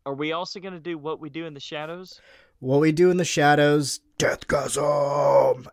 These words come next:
Speaker 2: and
Speaker 1: <laughs>
Speaker 2: Dead Alive.
Speaker 1: <laughs> Yeah, and I've never seen that one, dude, so I
Speaker 2: Ooh.
Speaker 1: can't fucking wait. <laughs>
Speaker 2: Oh, man, I
Speaker 1: All right,
Speaker 2: can't
Speaker 1: brother,
Speaker 2: wait.
Speaker 1: you're in.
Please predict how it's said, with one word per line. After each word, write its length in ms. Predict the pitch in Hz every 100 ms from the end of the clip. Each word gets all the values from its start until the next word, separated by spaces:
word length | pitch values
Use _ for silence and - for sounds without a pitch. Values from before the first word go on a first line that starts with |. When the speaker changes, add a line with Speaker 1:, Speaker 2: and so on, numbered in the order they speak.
| -
Speaker 2:
and 600 | 151 143 143 135 123 104
Speaker 1:
<laughs> 120 | 117
Speaker 2:
Dead 200 | - 131
Alive. 680 | 143 120 123 123 95 82 - _
Speaker 1:
<laughs> 40 | _ _ _ _ _ 403
Yeah, 300 | 190 480 190 -
and 160 | 185 185
I've 160 | 175
never 240 | 170 175 165
seen 320 | - 170 165
that 200 | 151 135
one, 140 | 156
dude, 300 | 135 143 139 139 _
so 240 | - 131 123
I 120 | 202
Speaker 2:
Ooh. 40 |
Speaker 1:
can't 240 | - 190 175
fucking 520 | - 190 - 165 139
wait. 400 | 139 143 147 _ _ _ _
<laughs> 140 | - _ - - - - _
Speaker 2:
Oh, 280 | 147 147 135
man, 300 | 131 123 123
I 60 | 123
Speaker 1:
All 40 |
right, 60 | 139
Speaker 2:
can't 280 | 151 135 107
Speaker 1:
brother, 120 | 156
Speaker 2:
wait. 180 | 127 160
Speaker 1:
you're 160 | 185 175
in. 320 | 180 160